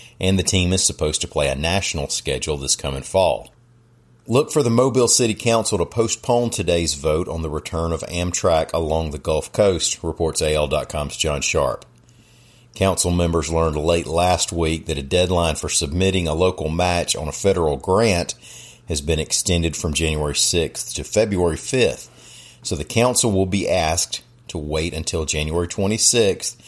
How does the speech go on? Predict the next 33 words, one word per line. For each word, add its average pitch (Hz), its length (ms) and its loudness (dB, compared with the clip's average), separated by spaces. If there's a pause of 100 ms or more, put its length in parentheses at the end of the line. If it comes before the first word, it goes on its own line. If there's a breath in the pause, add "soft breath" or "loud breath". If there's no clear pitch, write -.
(300 loud breath)
to - 100 -6
decide 80 540 2 (100)
whether 80 300 0
to 78 100 -4
back 73 320 -2
a 85 60 -4
resolution 90 840 0 (300 loud breath)
to - 100 -4
provide 73 540 0
financial 76 560 -2
support 104 640 0
and 73 200 -8
bring 87 320 0
back 80 320 2
Amtrak 85 640 0 (640 soft breath)
to - 120 -8
connect 78 400 -4
New 73 140 -4
Orleans 67 380 -6
and 67 100 -8
Mobile. 65 560 -6 (520 soft breath)
The 90 80 -4
Southern 107 340 4
Rail 107 180 4
Commission 90 480 -2
is 80 160 -4
advocating 80 540 -2
that 73 180 -6
return. 92 480 -2 (380 loud breath)
Commissioner 98 520 0
Wiley 90 380 4
Blankenship, 80 840 -4
quote, 71 460 -8